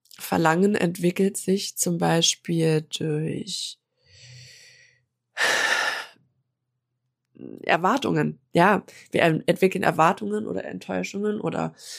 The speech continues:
ähm, nee, wir nehmen jetzt einfach mal ein Beispiel, ich entwickle Freude für irgendwas.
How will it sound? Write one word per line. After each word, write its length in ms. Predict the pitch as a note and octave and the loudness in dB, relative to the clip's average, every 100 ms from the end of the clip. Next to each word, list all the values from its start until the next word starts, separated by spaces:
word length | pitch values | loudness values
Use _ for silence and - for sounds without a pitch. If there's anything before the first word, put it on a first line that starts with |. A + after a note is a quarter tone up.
| - - _ | -16 -20 _
ähm, 460 | E3 E3 E3 D#3+ D#3+ _ _ | 6 6 4 0 -4 _ _
nee, 240 | F3 F3+ | 4 4
wir 160 | - G2+ | 4 4
nehmen 200 | F#3+ G#3+ | 6 6
jetzt 120 | - | 6
einfach 240 | - F3+ F#3 | 4 4 4
mal 100 | E3+ | 2
ein 120 | F3 | 4
Beispiel, 640 | D#3+ F3 - F3+ E3+ E3+ | 4 2 2 4 6 4
ich 280 | D#3+ D#3+ - | 2 -4 -4
entwickle 440 | D#3 D3 E3 D#3 C#3+ | -6 -4 -4 -4 -6
Freude 520 | - - - C3+ C#3 | -10 -6 -2 0 0
für 200 | - - | -2 -4
irgendwas. 680 | - - - - - - | -2 -2 -4 -6 -6 -8